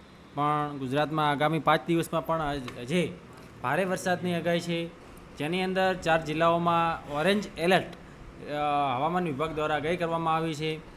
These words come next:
તેની અંદર આપણે વાત કરીએ તો ગુજરાતમાં ચોમાસામાં વરસાદની આગાહી ચાલે છે. છેલ્લા કેટલાક દિવસથી વરસાદ પણ પડી રહ્યો છે અને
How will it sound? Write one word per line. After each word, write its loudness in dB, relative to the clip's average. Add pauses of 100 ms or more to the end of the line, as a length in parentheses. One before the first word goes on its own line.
(320)
તેની -4
અંદર -2
આપણે 2
વાત 2
કરીએ 2 (460)
તો 0 (800)
ગુજરાતમાં 2
ચોમાસામાં 0
વરસાદની -2
આગાહી 0
ચાલે -2
છે. -2
છેલ્લા -2
કેટલાક -4 (260)
દિવસથી -4
વરસાદ -4
પણ -4
પડી -2
રહ્યો 0
છે -4 (440)
અને 0